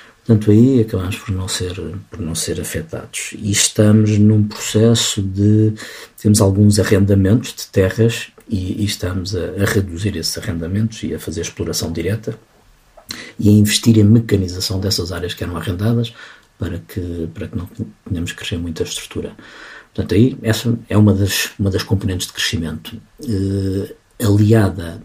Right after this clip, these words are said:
a novas plantações. Vamos, vamos plantar, por exemplo, amendoeiras, portanto, culturas,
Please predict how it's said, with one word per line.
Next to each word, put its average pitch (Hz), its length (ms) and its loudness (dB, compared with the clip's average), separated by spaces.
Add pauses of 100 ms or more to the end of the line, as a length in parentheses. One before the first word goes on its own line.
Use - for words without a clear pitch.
(140)
a 87 120 -10
novas 90 440 -4
plantações. 104 1040 0
Vamos, - 320 -10
vamos 107 220 -16
plantar, 90 560 -12
por - 80 -10
exemplo, 85 300 -8
amendoeiras, 101 560 -4
portanto, - 240 -14
culturas, 87 460 -8